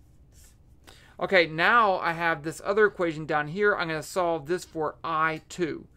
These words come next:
So if I solve this for I two, I get I two equals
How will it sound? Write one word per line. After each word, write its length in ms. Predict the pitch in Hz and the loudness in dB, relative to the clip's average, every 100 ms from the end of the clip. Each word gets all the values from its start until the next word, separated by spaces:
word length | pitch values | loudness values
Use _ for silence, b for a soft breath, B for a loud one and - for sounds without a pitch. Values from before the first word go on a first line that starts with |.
| b b b b | b b b b
So 140 | 180 | -8
if 120 | 165 | -6
I 220 | - 185 | 0 0
solve 380 | 196 - 190 175 | 0 0 0 0
this 120 | 175 | -4
for 160 | 165 - | -8 -6
I 180 | 151 151 | -4 -4
two, 380 | - 196 196 202 | -4 0 2 2
I 100 | 151 | -4
get 260 | 135 131 - b b b - | -6 -8 -10 b b b -8
I 220 | 160 196 | -2 0
two 500 | 220 196 180 175 175 165 b b | -2 -4 0 0 -2 -6 b b
equals 520 | 156 147 139 131 117 | -14 -8 -6 -6 -10